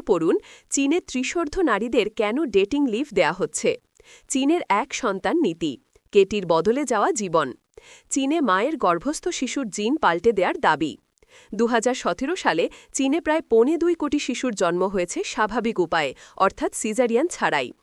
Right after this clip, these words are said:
অধ্যাপক হেলারস্টেইন বলছেন, চীনে সিজারিয়ানের মাধ্যমে সন্তান জন্ম দেবার প্রবণতা কমে আসার পেছনে কয়েকটি কারণ রয়েছে।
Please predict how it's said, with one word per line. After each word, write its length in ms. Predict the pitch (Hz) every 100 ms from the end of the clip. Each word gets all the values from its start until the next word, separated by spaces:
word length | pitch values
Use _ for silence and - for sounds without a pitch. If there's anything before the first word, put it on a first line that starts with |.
| _ - - -
অধ্যাপক 460 | 240 226 330 392 -
হেলারস্টেইন 460 | 208 208 277 - 349 247
বলছেন, 300 | 156 - 185 - - -
চীনে 280 | 269 277 339 -
সিজারিয়ানের 560 | 214 254 285 302 320 262
মাধ্যমে 320 | 233 254 262 262
সন্তান 320 | 196 180 226 220
জন্ম 240 | 202 196 202
দেবার 180 | 202 208 -
প্রবণতা 460 | 170 185 196 214 214
কমে 200 | 180 202
আসার 280 | 294 285 277 262
পেছনে 360 | 160 - 254 185 - - -
কয়েকটি 380 | 214 285 - 381
কারণ 240 | 196 175 196 156
রয়েছে। 300 | 151 -